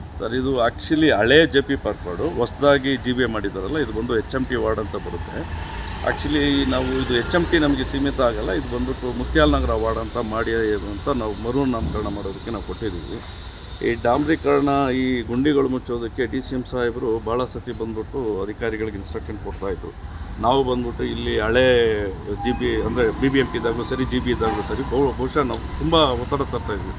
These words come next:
ಇಲ್ಲಿ ಸ್ಥಳೀಯವಾಗಿ ರಾಜಕೀಯ ಒತ್ತಡದಿಂದ ಬಂದ್ಬಿಟ್ಟು ಅಧಿಕಾರಿಗಳು ಕೆಲಸ ಮಾಡೋ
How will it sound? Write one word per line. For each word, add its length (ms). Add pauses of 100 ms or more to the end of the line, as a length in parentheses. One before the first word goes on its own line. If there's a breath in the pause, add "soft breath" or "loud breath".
(720 loud breath)
ಇಲ್ಲಿ 220
ಸ್ಥಳೀಯವಾಗಿ 720 (280)
ರಾಜಕೀಯ 400
ಒತ್ತಡದಿಂದ 440 (100)
ಬಂದ್ಬಿಟ್ಟು 320
ಅಧಿಕಾರಿಗಳು 460
ಕೆಲಸ 160 (120)
ಮಾಡೋ 180